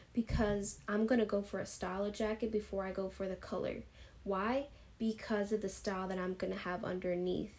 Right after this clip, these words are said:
and I wanna be able to choose within those styles. So all my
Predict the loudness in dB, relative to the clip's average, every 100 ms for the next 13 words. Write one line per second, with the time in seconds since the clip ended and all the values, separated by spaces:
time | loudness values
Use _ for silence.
0 | -18 -20 -10 -4 -2 -2 -4 -4 -2 2
1 | 2 2 2 0 0 -4 -2 -2 0 -2
2 | -2 -2 -2 -2 -6 -8 -10 -10 -12 -16
3 | -20 -18 -8 0 2 2 -2 -4 -4 -2
4 | -2 -4